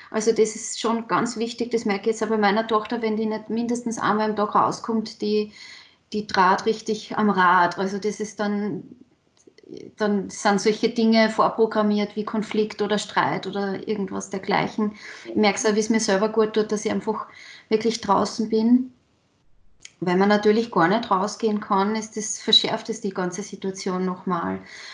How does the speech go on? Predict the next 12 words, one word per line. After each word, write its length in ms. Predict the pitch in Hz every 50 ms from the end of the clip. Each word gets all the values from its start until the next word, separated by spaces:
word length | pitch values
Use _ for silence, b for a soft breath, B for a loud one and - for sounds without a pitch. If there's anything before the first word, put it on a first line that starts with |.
| B B B
Aber 160 | - 202 196
dann 240 | 196 208 202 208 196
würde 200 | 214 220 214 220
ich 60 | 220
mir 340 | 220 214 214 208 208 214 208 -
in 140 | - 220 226
irgendeiner 540 | 226 226 240 240 240 240 240 226 220 220 214
Form 680 | 214 - - 208 196 196 202 208 214 214 214 220 214 B B B B B B B B B B _
eine 340 | - 196 190 190 202 190 -
Art 240 | 185 185 190 185 -
des 220 | 208 - - -
Ruck-, 260 | 214 220 - - -